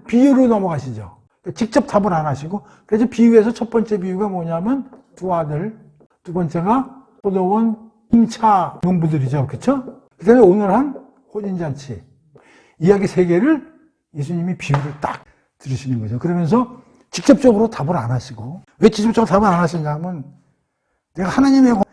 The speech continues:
권위로 왔다 그러면 신성모독이라고 또 들고 일어날 거고, 또 내가 유대인의 왕이로 왔다 그러면 또 로마 황제에 대한 반로마 세력으로 몰아가지고 또, 응? 고발하고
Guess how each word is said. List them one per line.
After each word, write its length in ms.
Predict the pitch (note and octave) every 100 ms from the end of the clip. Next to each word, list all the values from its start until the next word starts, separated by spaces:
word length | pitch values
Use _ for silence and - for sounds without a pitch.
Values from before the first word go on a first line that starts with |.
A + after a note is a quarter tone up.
| _
권위로 300 | - F#3+ G#3+
왔다 260 | F3+ E3 F#3
그러면 320 | E3+ E3+ F#3
신성모독이라고 760 | F#3+ A3 F#3+ F#3+ E3+ E3 D#3+ D#3+
또 120 | - -
들고 260 | D#3+ D3+
일어날 320 | E3 D#3+ C#3 C#3
거고, 400 | D#3+ F3 F#3+ _ _ _ _ _
또 100 | _
내가 180 | E3+ F3
유대인의 420 | E3+ D#3 - F3 E3+
왕이로 380 | - F3+ F3 E3+
왔다 440 | - - - -
그러면 300 | E3 D#3+ D#3+ - _ _
또 200 | F3 E3
로마 260 | D3+ E3 D#3
황제에 720 | D#3+ C#3+ D3 C#3 C#3 C#3 D#3+
대한 240 | D3 D3+
반로마 880 | - D#3+ E3+ C#3+ B2+ D3+ D#3 C#3+ C#3 - _ _ _ _
세력으로 500 | - E3+ E3 D#3 D#3
몰아가지고 500 | C3+ D3 C#3 C3 B2+ -
또, 300 | D3 D#3 - -
응? 120 | G#3+ -
고발하고 440 | C3+ D#3 D3+ D#3+